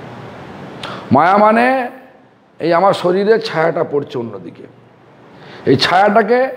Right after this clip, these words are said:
শরীর বলে মনে করছি। ছায়াটা শরীর নয়, তখনই শরীর নয়। ছায়াতে তুমি,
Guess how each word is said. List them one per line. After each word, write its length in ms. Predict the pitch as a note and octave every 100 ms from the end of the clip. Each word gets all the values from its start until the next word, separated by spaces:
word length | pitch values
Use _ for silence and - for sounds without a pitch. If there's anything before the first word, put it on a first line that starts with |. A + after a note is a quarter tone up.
| - - - -
শরীর 240 | C#3+ C#3+ C3+
বলে 180 | A#2 A#2
মনে 200 | A2 G2+ -
করছি। 280 | - - - - - - - - - - - - - - - - - - - - - - -
ছায়াটা 380 | E3+ G3 G#3
শরীর 300 | F3+ F#3+ F3+
নয়, 240 | E3+ C#3 G2+ E2+ - - _ _ _ _ _ _
তখনই 320 | - C#3 F3 D#3+
শরীর 280 | C3 A#2
নয়। 140 | G2 - - - - _ _ _ _ - - - - -
ছায়াতে 520 | - E3 F#3+ F#3 G3
তুমি, 260 | F3+ E3+